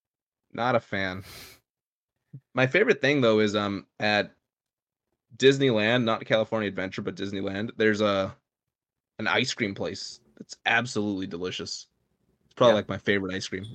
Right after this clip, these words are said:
Speaker 1: Th-, that's, like, ten dollars, uh, ten, fifteen dollars for, like, an ice cream cone. So, still a little pricey, but it's really, really good. Anyways, what do you guys have, like, in other places? <laughs>
Speaker 2: Yeah, like, here in
Speaker 1: Is
Speaker 2: Texas?
Speaker 1: that, yeah, like, in Texas. I've,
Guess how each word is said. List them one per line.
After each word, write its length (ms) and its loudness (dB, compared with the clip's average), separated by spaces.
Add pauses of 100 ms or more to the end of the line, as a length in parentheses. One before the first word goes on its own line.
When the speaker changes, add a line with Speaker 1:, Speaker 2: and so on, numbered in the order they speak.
Speaker 1:
Th-, 200 -12
that's, 260 -2
like, 160 -2
ten 240 -2
dollars, 420 -6
uh, 160 -8 (1120)
ten, 220 -8
fifteen 260 -10
dollars 360 -6
for, 180 -8
like, 180 -4
an 60 -4
ice 160 -6
cream 180 -10 (100)
cone. 340 -8
So, 280 -16 (800)
still 240 0
a 20 4
little 140 -2
pricey, 340 -6
but 120 -4
it's 160 -14
really, 400 -2 (240)
really 160 -4
good. 200 -14 (1400)
Anyways, 300 4
what 120 4
do 60 0
you 80 0
guys 180 4
have, 200 0
like, 240 -2 (100)
in 240 -4 (140)
other 240 2
places? 840 -8
<laughs> 80 -20
Speaker 2:
Yeah, 80 -6
like, 160 -6
here 120 -4
in 80 -8 (200)
Speaker 1:
Is 40 -6
Speaker 2:
Texas? 20 -
Speaker 1:
that, 200 4 (640)
yeah, 200 0
like, 200 2
in 100 -4
Texas. 380 -2
I've, 200 4